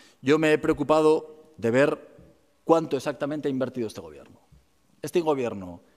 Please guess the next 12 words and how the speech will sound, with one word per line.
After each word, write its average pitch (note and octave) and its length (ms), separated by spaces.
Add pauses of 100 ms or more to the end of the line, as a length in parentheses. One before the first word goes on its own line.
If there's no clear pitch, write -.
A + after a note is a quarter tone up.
(180)
en B2 180
tres D3+ 260
años, G3+ 640 (800)
con D3+ 480 (260)
la B2 200
inversión A#2+ 520
ejecutada C3+ 520
de A2 100
los A2 140
años A#2+ 400
veinte, G#2+ 640 (140)
veintiuno A#2 640